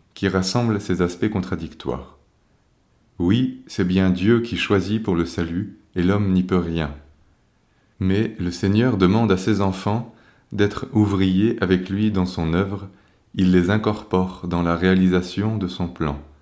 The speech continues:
Nous le voyons très clairement au sujet de la prière. Demandez d'abord, à la suite de Jésus, « Que ta volonté soit faite sur la terre comme au ciel. »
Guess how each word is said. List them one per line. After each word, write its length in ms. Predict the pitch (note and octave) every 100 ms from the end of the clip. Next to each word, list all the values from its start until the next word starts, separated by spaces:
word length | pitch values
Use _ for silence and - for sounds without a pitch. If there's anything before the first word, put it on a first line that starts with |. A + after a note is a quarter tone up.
| _ _ _ _ _ E2+
Nous 100 | D#2+
le 80 |
voyons 340 | D#2+ E2+ F2 F#2
très 160 | F#2
clairement 640 | G#2+ F#2+ E2+ F2 G2 G#2 F#2+
au 40 |
sujet 280 | F2 F2+ G2
de 80 | F2
la 120 | E2+
prière. 520 | - G#2 E2+ C#2+ - - _ _ _ _ _ _ _ _ _ _ -
Demandez 520 | F2+ F2 F2 E2+ F#2+
d'abord, 680 | E2+ E2 D#2 F#2 A2 - _ F#2
à 80 |
la 80 | E2
suite 320 | D#2+ - F2+
de 140 | E2+ E2
Jésus, « 500 | D#2 D#2 D#2 E2 - _ _ _ _ _ _ _ _ _ _ -
Que 100 | G#2+
ta 120 | G2
volonté 380 | G2 G2+ G2+ A2
soit 200 | - G2
faite 280 | - A2
sur 200 | A2 -
la 140 | E2+ E2+
terre 320 | F2+ G2+ G2
comme 180 | - F2+
au 60 |
ciel. » 440 | F#2 - E2 D2